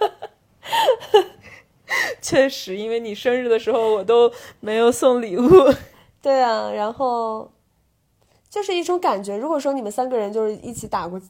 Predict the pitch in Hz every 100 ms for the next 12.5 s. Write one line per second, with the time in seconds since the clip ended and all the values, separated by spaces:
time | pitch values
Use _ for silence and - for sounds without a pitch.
0 | _ - 247 220 240 214 196 190 208 240
1 | 240 247 202 185 202 262 262 269 262 233
2 | 226 196 196 226 220 208 208 240 220 202
3 | 185 185 180 180 196 196 196 196 180 185
4 | 202 190 185 185 202 - 180 190 180 180
5 | 175 165 - _ _ _ 185 202 233 220
6 | 226 208 190 214 214 - 202 180 185 _
7 | _ _ - 269 302 320 220 240 285 294
8 | 262 214 220 220 269 269 294 254 - -
9 | - - 254 311 294 277 269 277 - -
10 | 262 254 277 277 302 311 294 240 320 330
11 | 339 262 262 277 320 277 339 302 262 -
12 | 302 349 - 359